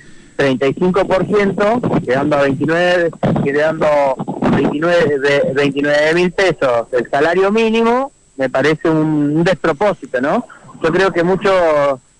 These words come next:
muchos funcionarios se tienen que llamar a la reflexión, y, e incluso alguna, algunas organizaciones sociales, eh, que dicen ser defender a los trabajadores, eh, ante esto, eh, hacer la vista,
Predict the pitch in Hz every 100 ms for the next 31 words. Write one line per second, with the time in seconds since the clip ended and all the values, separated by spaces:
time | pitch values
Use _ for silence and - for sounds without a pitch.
0 | - 196 220 185 180 175 226 190 156 180
1 | 180 156 139 147 175 175 147 139 123 139
2 | - 202 147 - 196 196 185 190 214 254
3 | 220 - 247 262 _ _ - 143 151 160
4 | 190 175 156 143 139 151 180 156 151 135
5 | 135 120 120 160 160 135 120 - _ _
6 | - - 143 131 180 175 175 190 208 -
7 | - 107 92 92 - _ _ 120 135 143
8 | 156 135 151 151 139 123 127 127 156 143
9 | 127 127 131 - 151 175 185 226 - -
10 | - _ - 113 110 123 127 135 160 180
11 | - 180 139 127 113 - - - - -
12 | 113 113 - 156 147 143 127 127 127 143
13 | 147 151 135 123 117